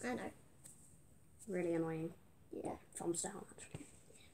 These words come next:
Speaker 1: Double thumbs down. Foots down if I could. So, let's get to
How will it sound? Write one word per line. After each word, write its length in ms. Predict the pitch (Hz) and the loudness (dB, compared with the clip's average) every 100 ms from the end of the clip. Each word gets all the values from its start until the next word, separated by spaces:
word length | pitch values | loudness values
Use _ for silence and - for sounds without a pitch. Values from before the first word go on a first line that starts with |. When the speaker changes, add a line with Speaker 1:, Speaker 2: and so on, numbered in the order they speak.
| - - - - | -20 -20 -6 2
Speaker 1:
Double 220 | 220 - | 2 2
thumbs 280 | - 262 - | -4 -4 0
down. 220 | 220 262 - - - - | 0 0 -2 -10 -10 0
Foots 300 | 370 - - | 4 6 8
down 300 | 294 302 330 | 12 12 12
if 100 | 302 | 12
I 60 | 240 | 10
could. 380 | - 285 330 - - - - - - - - - | 12 12 12 4 -14 -14 -10 -8 -8 -6 -6 8
So, 560 | - 359 330 269 240 247 - - - - - 262 | 12 12 12 12 12 12 6 -10 -14 -18 -2 8
let's 200 | 339 - | 8 10
get 360 | 349 330 - | 12 12 10
to 400 | - 381 403 415 | 10 12 12 12